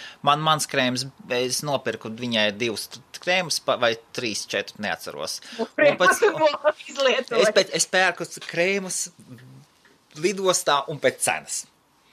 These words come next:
Speaker 2: Jā.
Speaker 1: Lētā vietā, no, tur, kur, tur, kur lētāk, it kā lētāk. Un tad es, tad es cenšos no lētiem pa gabalu, tad, kas dārgāks, un tad tu zini, nu, ce-, ceri vismaz, ka
Speaker 2: Nē,
Speaker 1: cena būs.
Speaker 2: uh,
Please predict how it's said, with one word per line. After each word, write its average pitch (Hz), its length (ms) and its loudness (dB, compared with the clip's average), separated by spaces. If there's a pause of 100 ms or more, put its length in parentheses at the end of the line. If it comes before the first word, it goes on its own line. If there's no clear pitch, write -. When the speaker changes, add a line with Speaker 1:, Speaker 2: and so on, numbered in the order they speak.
(140)
Speaker 2:
Jā. 208 320 -8
Speaker 1:
Lētā 143 480 2
vietā, 240 360 4 (200)
no, 175 180 -4
tur, 147 160 -6
kur, 127 160 0
tur, 139 160 -6
kur 131 160 -2
lētāk, 190 540 2
it 175 180 -6
kā 87 220 0
lētāk. 95 400 0 (140)
Un 135 180 -6
tad 160 100 2
es, 139 160 -4
tad 135 240 -2
es - 140 -2 (380)
cenšos 147 680 -4 (400)
no 139 180 0
lētiem 135 480 4
pa 123 80 2
gabalu, 220 400 4 (1160)
tad, 131 100 0
kas 107 220 -6
dārgāks, 123 500 2
un 104 80 -12
tad 104 160 -6
tu 95 80 -12
zini, 95 240 -6
nu, 117 160 -6 (120)
ce-, - 200 -4 (320)
ceri 117 380 0
vismaz, 107 340 -6
ka - 80 -4
Speaker 2:
Nē, 269 120 4
Speaker 1:
cena - 280 2
būs. - 160 -6
Speaker 2:
uh, 254 160 2